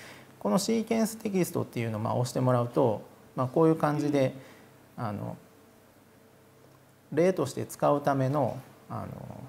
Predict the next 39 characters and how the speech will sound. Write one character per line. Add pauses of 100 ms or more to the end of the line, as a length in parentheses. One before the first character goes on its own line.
(480)
ま
あ、
ア
ミ
ノ
酸
配
列、
タ
ン
パ
ク
質
の
配
列
が (580)
ず
ら
っ
と
出
て
き
ま
す。 (200)
例
え
ば
こ
れ
を
全
部
コ
ピ
ー
し
て、